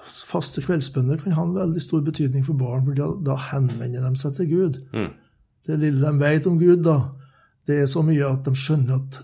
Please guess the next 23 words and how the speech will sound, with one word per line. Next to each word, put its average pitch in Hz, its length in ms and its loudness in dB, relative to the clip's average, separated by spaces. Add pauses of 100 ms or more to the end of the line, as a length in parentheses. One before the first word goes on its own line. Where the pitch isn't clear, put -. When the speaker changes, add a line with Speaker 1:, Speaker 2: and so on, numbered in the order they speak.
Speaker 1:
han 143 260 2
går 156 200 4
det 131 80 0
an 123 160 0
å - 20 4
be 135 200 2 (100)
til. 151 220 -4 (140)
Han 151 180 -2
Speaker 2:
Ja. - 20 0
Speaker 1:
går 160 160 2
det 135 80 0
an 123 100 -2
å 135 60 -2
spørre 151 500 -2
om 135 80 -2
ting. 165 220 -2
Han 131 160 2
går 151 160 2
det 120 80 -2
an 127 100 0
å 135 60 0 (420)
be 139 140 -2 (140)
om 135 260 2